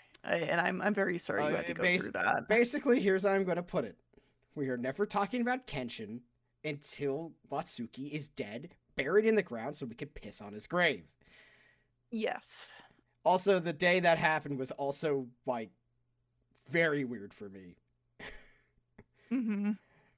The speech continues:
Speaker 2: Well, no, it's also the same day my aunt died. <laughs>
Speaker 1: Oh, yeah, I, I, I do remember you
Speaker 2: <laughs> And
Speaker 1: mentioning
Speaker 2: it's like,
Speaker 1: this.
Speaker 2: wow, that's terrible. Which, if I picked Bleach, I would have just had to deal with it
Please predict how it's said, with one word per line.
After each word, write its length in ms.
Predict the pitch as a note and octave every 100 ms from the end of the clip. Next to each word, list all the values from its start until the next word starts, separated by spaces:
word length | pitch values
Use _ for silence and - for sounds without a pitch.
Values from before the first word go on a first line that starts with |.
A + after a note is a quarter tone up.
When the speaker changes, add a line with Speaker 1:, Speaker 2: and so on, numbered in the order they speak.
| -
Speaker 2:
Well, 260 | G3 F#3 F#3+
no, 260 | A3+ F#3
it's 120 | F3 A#3
also 200 | A3+ D4
the 60 |
same 260 | - A3+ G#3+
day 140 | A3
my 140 | F#3 C#3+
aunt 380 | C#3 D#3+ G#3 -
died. 500 | A3+ A#3+ C4+ A#3+ -
<laughs> 40 | - - - _ _ _ _ _ _ _ B3
Speaker 1:
Oh, 120 | C4+
yeah, 260 | B3 B3+
I, 320 | A#3+ A3+ A3+ -
I, 180 | G3+ G3+ -
I 80 | G#3
do 160 | F#3+ G3
remember 360 | F#3+ F3+ -
you 100 | -
Speaker 2:
<laughs> 20 | -
And 80 |
Speaker 1:
mentioning 260 | C4+ B3+ B3+
Speaker 2:
it's 100 | -
like, 280 | C4 A#3 G#3+
Speaker 1:
this. 140 | F3+
Speaker 2:
wow, 320 | F#3+ D#4+ G#3+ F#3
that's 240 | B3+ -
terrible. 400 | D#4+ B3+ E3 - - A#3 - _
Which, 280 | A3+ A#3 -
if 160 | A3 G#3
I 120 | G3+
picked 360 | G3 F#3 - -
Bleach, 360 | G4 E4 A#3+ -
I 140 | E4+
would 100 | D4+ B3+
have 80 |
just 180 | A3 A3+
had 220 | A3+ A3
to 60 | F3+
deal 280 | D#3 F3+ A#3
with 160 | A3+ F#3
it 200 | E3+